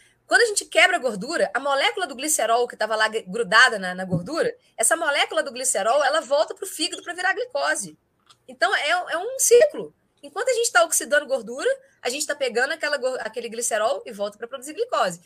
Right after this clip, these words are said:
E o fígado, ele tá produzindo glicose pra você enquanto você estiver correndo, enquanto você estiver vivo, ele tá produzindo glicose.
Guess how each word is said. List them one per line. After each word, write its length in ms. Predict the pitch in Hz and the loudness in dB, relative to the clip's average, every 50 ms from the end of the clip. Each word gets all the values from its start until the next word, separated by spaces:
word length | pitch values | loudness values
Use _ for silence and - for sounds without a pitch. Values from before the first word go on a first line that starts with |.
| - - _ | -20 -20 _
E 80 | - 339 | -10 -8
o 40 | 392 | -8
fígado, 480 | - - - 339 466 539 494 392 277 | -6 -6 -2 -2 0 0 -2 -2 -4
ele 120 | 285 320 311 | -6 -6 -4
tá 180 | _ 330 427 | _ -4 -4
produzindo 440 | 453 - 508 480 466 392 370 427 440 | -2 -4 -4 -4 -4 -6 -6 -6 -4
glicose 440 | 466 480 466 _ 262 269 294 - - | -4 -6 -4 _ -2 -2 -2 -2 -6
pra 120 | 262 262 | -8 -8
você 380 | 240 247 220 - - 240 254 440 - 359 330 330 - - | -6 -4 -4 -2 -2 -2 -2 -4 -6 -10 -14 -18 -14 -12
enquanto 380 | 453 554 - _ 330 349 494 | -12 -12 -10 _ -6 -4 -4
você 140 | - - 554 | 0 0 0
estiver 320 | 554 - 554 453 392 359 381 | 2 2 0 2 2 0 0
correndo, 500 | - 359 330 262 247 254 277 339 403 392 | 0 -4 -2 -2 -2 -4 -4 -4 -4 -8
enquanto 220 | - - 320 - | -8 -10 -10 -10
você 60 | - | -10
estiver 220 | - - 330 330 320 | -14 -4 -4 -4 -4
vivo, 460 | 254 202 240 277 359 370 202 214 214 | -4 -6 -6 -6 -6 -6 -6 -8 -8
ele 140 | 208 226 - | -8 -8 -4
tá 180 | _ 226 285 | _ -2 -2
produzindo 360 | - 269 233 196 185 208 202 | -2 -6 -10 -8 -8 -10 -10
glicose. 440 | 190 196 196 _ 185 170 160 160 160 | -12 -12 -12 _ -8 -8 -8 -8 -10